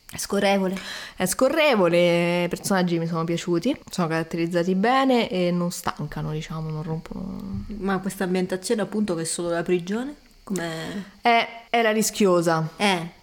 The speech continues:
Speaker 2: Perché
Speaker 1: immagino.
Speaker 2: effettivamente è un po' statico come libro, però diciamo che l'autrice ha fatto quella cosa brutta, che ha usato il primo libro come prologo.
Speaker 1: Mm.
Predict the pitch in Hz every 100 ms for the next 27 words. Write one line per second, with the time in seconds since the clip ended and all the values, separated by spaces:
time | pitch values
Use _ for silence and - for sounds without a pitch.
0 | _ - - 233 226 240 220 196 190 226
1 | 175 262 247 240 247 262 262 262 240 269
2 | 269 262 - 208 202 202 - 226 208 -
3 | - 180 160 160 170 - 165 160 - -
4 | - 175 165 165 175 185 170 170 175 -
5 | 285 247 233 226 - - - 233 240 254
6 | 240 214 214 202 190 - - 233 226 208
7 | 190 160 - 165 - 180 175 165 165 160
8 | 160 160 156 - 160 165 - 196 196 170
9 | 165 175 - 208 214 185 170 170 165 165
10 | 160 170 147 147 156 160 - 175 180